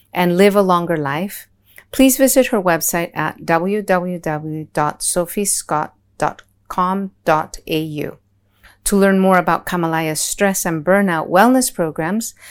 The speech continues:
that are available online and at our wellness retreat on Koh Samui in Thailand, please visit our website at kamalaya dot com or kamalaya connect dot com.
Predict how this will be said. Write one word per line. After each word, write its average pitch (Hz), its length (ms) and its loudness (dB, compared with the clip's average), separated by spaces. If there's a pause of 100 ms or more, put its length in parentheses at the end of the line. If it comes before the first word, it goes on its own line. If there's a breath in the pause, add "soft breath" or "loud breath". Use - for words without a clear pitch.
(160 loud breath)
that 170 180 4
are 165 140 2
available 175 520 0
online 175 640 0 (340)
and 175 160 0
at 165 140 -2
our 160 140 0
wellness 160 420 0
retreat 196 340 -2
on 165 120 -6
Koh - 100 -4
Samui 160 360 -4
in 151 120 -6
Thailand, 185 480 -2 (420 loud breath)
please 226 280 2
visit 185 260 0
our 160 140 -2
website 160 400 -4
at - 140 -6
kamalaya 160 580 -4
dot 147 240 -8
com 254 380 0 (320)
or 202 340 2 (220)
kamalaya 170 680 -4
connect - 560 -6
dot - 240 -6
com. 135 320 -8